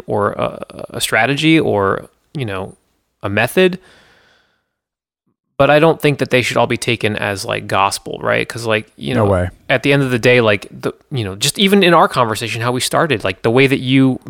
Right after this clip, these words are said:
Speaker 1: you track your goals is different than the way that I track my goals. And while I s-, while I, I see, I admire and see merit in some of the methods that you do, that you use, that you employ,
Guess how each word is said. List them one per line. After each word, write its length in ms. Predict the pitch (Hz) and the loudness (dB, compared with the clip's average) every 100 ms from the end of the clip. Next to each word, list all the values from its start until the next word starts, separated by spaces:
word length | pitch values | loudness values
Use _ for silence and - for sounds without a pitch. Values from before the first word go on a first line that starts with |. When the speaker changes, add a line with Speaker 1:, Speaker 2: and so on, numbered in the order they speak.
| - | -10
Speaker 1:
you 140 | 135 131 | -4 -4
track 340 | - 123 117 | 0 0 0
your 120 | 123 110 | -2 0
goals 340 | 120 120 113 | 2 2 0
is 80 | 104 | -4
different 260 | 117 127 | -4 -2
than 40 | 120 | -2
the 60 | |
way 120 | 117 117 | -2 -2
that 140 | 117 | 0
I 80 | 120 | -2
track 280 | - 113 135 | -2 -2 -2
my 160 | 139 | -2
goals. 340 | 131 98 104 110 | 0 -2 -4 -4
And 120 | 107 | 2
while 160 | 107 | 4
I 140 | 107 110 | 4 4
s-, 220 | - - - - - - - | 0 -8 -14 -20 -20 -10 0
while 180 | 117 - | 0 2
I, 460 | 120 123 123 85 - _ _ _ _ _ 117 | 2 2 0 -4 -16 _ _ _ _ _ -2
I 160 | 120 | 0
see, 600 | - - 139 123 117 110 _ _ _ _ _ _ _ _ _ _ | 0 -2 0 0 0 -4 _ _ _ _ _ _ _ _ _ _
I 220 | 117 120 - | 0 2 0
admire 480 | 117 117 117 120 | 0 2 4 4
and 120 | 113 107 | 2 -2
see 140 | 120 | -4
merit 380 | 104 110 113 - | -2 2 2 2
in 160 | 107 104 | -4 -4
some 260 | - 117 | -2 -2
of 80 | 107 | -2
the 80 | 104 | -2
methods 420 | 104 107 120 98 | -4 -4 -4 -4
that 120 | 110 | -6
you 160 | 107 101 | -6 -8
do, 480 | 95 113 143 196 - | -2 0 0 -4 -10
that 160 | - 113 | -10 -6
you 160 | 104 | -6
use, 420 | 104 107 123 180 - | -6 -4 -4 -2 -4
that 100 | 104 | -6
you 200 | 101 92 | -6 -6
employ, 540 | 92 120 113 156 | -4 0 2 2